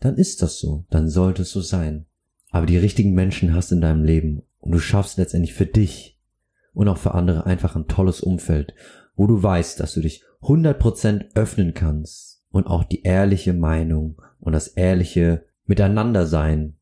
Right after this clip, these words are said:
zurückbekommst. Ja, und das war's schon. Und, ähm, ja, was soll ich sagen? Es ist für mich auch ein spannender Prozess, diese Schutzwand wieder runterzunehmen. Und, ähm, ich habe für mich bemerkt, dass der Schlüssel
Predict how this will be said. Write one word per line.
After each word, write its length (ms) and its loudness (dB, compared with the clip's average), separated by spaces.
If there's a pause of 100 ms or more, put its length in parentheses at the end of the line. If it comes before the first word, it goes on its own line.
(160)
zurückbekommst. 880 -2 (760)
Ja, 140 2
und 100 0
das 320 0
war's 300 0
schon. 360 2
Und, 480 0
ähm, 380 -2
ja, 160 2
was 120 0
soll 120 4
ich 100 0
sagen? 540 -2 (840)
Es 160 -4
ist 100 -2
für 100 0
mich 220 2
auch 220 2
ein 280 0
spannender 560 0
Prozess, 640 -2
diese 280 0
Schutzwand 840 -2
wieder 200 2
runterzunehmen. 880 0
Und, 580 -4
ähm, 440 -4 (500)
ich 140 -6
habe 100 -2
für 80 -2
mich 180 2
bemerkt, 400 2
dass 140 -2
der 80 2
Schlüssel 580 2